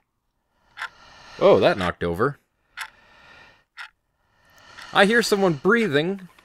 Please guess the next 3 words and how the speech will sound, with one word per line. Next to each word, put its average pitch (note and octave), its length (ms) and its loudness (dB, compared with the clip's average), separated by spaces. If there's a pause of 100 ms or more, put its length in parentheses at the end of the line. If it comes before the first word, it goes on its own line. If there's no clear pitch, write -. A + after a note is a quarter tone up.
(2250)
And F#4 240 2
someone A#3+ 320 2
laughing. E3+ 520 4